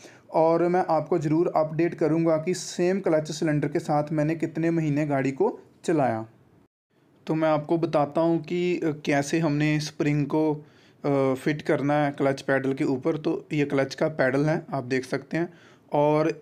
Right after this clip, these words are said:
ये जो इसकी पिन है, आप सामने देख रहे हैं, ये पिन है। यहाँ पे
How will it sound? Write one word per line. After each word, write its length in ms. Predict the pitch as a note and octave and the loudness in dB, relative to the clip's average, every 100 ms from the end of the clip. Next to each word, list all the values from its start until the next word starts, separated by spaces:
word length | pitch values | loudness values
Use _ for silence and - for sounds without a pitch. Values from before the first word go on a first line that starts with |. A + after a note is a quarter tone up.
| - | -2
ये 220 | E3 E3 | 2 2
जो 160 | E3 F3+ | 2 0
इसकी 340 | F3+ - F#3 | 0 -4 -6
पिन 380 | E3+ - D#3 F3+ | -4 0 2 2
है, 260 | E3+ G#3+ - - | 2 0 -2 -4
आप 180 | C#3+ C#3 | -2 -2
सामने 340 | D#3 D3 E3 | -2 0 0
देख 240 | C#3+ C#3 | 0 -2
रहे 100 | C#3+ | -2
हैं, 120 | D#3 D3+ | -4 -2
ये 160 | D#3 D#3 | -2 -2
पिन 280 | D3+ D3+ | 0 0
है। 180 | E3 D#3 | 2 0
यहाँ 320 | E3 D3+ E3 E3+ | 2 2 2 2
पे 100 | F3+ | 2